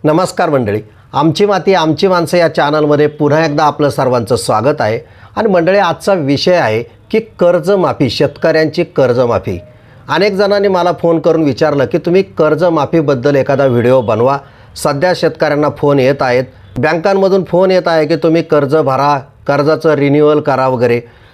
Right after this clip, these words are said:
आणि अशा परिस्थितीमध्ये अनेक शेतकरी असे आहे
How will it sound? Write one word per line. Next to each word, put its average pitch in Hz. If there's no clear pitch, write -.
आणि 165
अशा 160
परिस्थितीमध्ये 165
अनेक 160
शेतकरी 160
असे 143
आहे 131